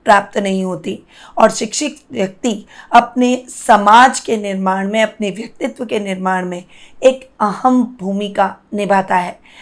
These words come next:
इसीलिए शिक्षा का महत्व समझिए और मेहनत और लगन से शिक्षित होने का पूर्ण प्रयास कीजिए।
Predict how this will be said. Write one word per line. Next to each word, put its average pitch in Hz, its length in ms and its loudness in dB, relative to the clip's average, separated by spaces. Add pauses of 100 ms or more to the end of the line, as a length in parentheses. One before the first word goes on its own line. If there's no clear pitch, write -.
(140)
इसीलिए 220 600 -2 (340)
शिक्षा 302 600 2
का 233 280 4
महत्व 196 640 -4 (120)
समझिए 226 680 -4 (320)
और 254 160 8
मेहनत 226 680 0
और 247 140 4
लगन 208 360 2
से 202 320 -8 (300)
शिक्षित 277 520 -4
होने 214 360 -4
का 226 200 6 (220)
पूर्ण 233 280 0 (240)
प्रयास 202 420 -2
कीजिए। 185 500 -6